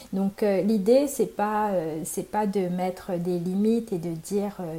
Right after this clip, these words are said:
non, les, les motifs Zentangle c'est comme ça et si vous faites autrement c'est pas bien. C'est pas du tout dans cette approche là. C'est juste que la méthode Zentangle vraiment a des vertus. Quand on la pratique, ça aide dans plein de choses.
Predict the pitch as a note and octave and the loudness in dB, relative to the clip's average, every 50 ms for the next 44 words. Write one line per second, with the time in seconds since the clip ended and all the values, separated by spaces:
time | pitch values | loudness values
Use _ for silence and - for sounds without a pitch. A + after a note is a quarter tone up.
0 | D#3+ F3+ G3 G#3 G#3+ A3 G#3+ G#3+ G#3+ G#3 G3 - - F3 F#3 F#3+ F#3 F3 E3+ - | -4 -2 -2 0 0 0 0 0 -2 -2 -4 -6 -6 -4 -2 -2 -2 -2 -4 -6
1 | - - - - - - - - E3 E3+ F3+ G3+ G#3 G3+ G3 F#3 F3 - - A3 | -10 -18 -20 -20 -20 -18 -14 -10 -6 -2 0 0 2 2 0 -2 -2 -4 -6 -6
2 | G3+ F#3 G#3 G3 F#3 F#3 F#3 - G#3 G3 G#3 G3+ G3 F#3+ F3 E3+ - - G#3 G3+ | -4 -2 -2 -2 -2 -4 -4 -4 -4 -2 -2 -2 -2 -2 -4 -6 -4 -4 -6 -4
3 | G3+ - F#3+ F3+ F#3 F#3 - - A3 G3+ G3+ G#3 G#3 - - - - - - - | -4 -6 -6 -6 -6 -6 -6 -6 -4 -4 -4 -6 -8 -12 -18 -20 -20 -20 -14 -4
4 | - G3 G3+ F#3+ F#3 F#3 F#3 - - G3+ G3+ G3 - - G3+ F#3+ F#3+ - F#3+ F#3 | -2 0 0 2 0 -2 -2 -4 -4 -4 -4 -4 -4 -4 -6 -4 -4 -6 -6 -8
5 | - - - G3+ G3 G3 G3 G3+ G3+ G3+ - - F3+ F3 - F#3+ F#3+ F3 F3 F#3 | -8 -6 -4 -2 -2 0 0 0 -2 -2 -4 -6 -6 -4 -4 -4 -4 -4 -4 -4
6 | G#3 G#3 G#3+ A3 G#3 - - - - A3+ A3 A3 B3 C4 B3 A3+ A3 A3 A3+ A3+ | -4 -2 -2 -4 -4 -6 -6 -2 -2 -2 0 2 4 4 4 2 0 -2 -2 -2
7 | A#3 A3 G3+ F#3+ - F#3+ F#3 - G3 F#3 - - - F#3+ F#3 - - - F#3+ D#3+ | 0 0 -2 -2 -2 -4 -4 -4 -6 -8 -8 -8 -10 -8 -6 -6 -6 -6 -8 -10
8 | D#3+ E3+ - - - - G#3+ G#3 F#3+ F3+ A#3 D#4+ - - - - - A#3+ A#3+ B3+ | -10 -12 -14 -12 -6 -4 -2 -2 -2 -2 -4 -4 -4 -6 -6 -2 0 2 2 2
9 | B3+ A#3+ A3+ - G3+ G#3 G3 F#3+ G3 G3 F#3+ F#3+ - - C4 C4 B3 A3+ A3 G3+ | 2 0 -2 -4 -2 0 0 0 0 -2 -2 -2 0 0 0 2 2 2 2 2
10 | G3 F#3 F3+ - G3+ G3+ G#3 G#3+ G#3 G3 F#3+ F#3 F#3 F#3 F#3+ G3 G3 G3+ F#3+ - | 0 -2 -2 -4 -2 0 0 0 0 0 -2 -4 -4 -4 -2 -2 -2 -4 -4 -4
11 | - G3+ F#3+ G3+ G#3+ F#3+ F3+ F#3+ F#3 - - - - - F3+ - - - - G#3+ | -4 -2 0 0 0 0 -2 -4 -6 -8 -12 -14 -14 -12 -14 -14 -14 -10 -8 -8
12 | G#3+ G#3+ - A#3 A3+ G#3+ G3+ - - - G3+ F#3+ - - - A#3+ A#3 - - - | -8 -6 -4 -4 -2 -2 -4 -4 -6 -6 -6 -6 -6 -6 -8 -8 -10 -10 -8 -8
13 | F#3+ - - - G3 G3 G3 F#3+ - - G3 F#3 F3+ - - - G#3 G3+ G3+ G3 | -8 -8 -6 -6 -4 -4 -4 -6 -8 -8 -8 -8 -8 -8 -8 -6 -4 -2 -2 -4
14 | - - G3+ F3 F3 F#3+ F#3 - | -4 -6 -6 -6 -4 -6 -6 -10